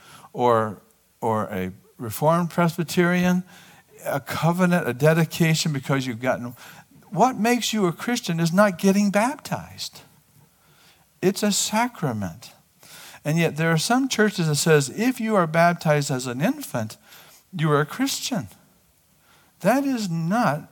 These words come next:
a biblical sentence, because baptism doesn't mean that you have been regenerated, born again, made alive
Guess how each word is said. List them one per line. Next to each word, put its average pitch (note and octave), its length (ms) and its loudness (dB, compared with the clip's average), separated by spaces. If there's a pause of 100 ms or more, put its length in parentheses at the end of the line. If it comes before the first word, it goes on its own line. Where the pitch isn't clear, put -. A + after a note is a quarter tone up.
a D3+ 80 -8
biblical C3+ 720 -4
sentence, G#2+ 800 -6 (300)
because E3+ 420 2
baptism A3+ 800 0
doesn't F3+ 340 2
mean F3 300 2 (500)
that D3+ 180 0
you E3 160 0
have D3+ 220 2
been C3 240 -2
regenerated, C3+ 1300 -4 (1040)
born F3+ 380 2
again, C3 680 -2 (320)
made E3+ 240 2
alive C3 840 0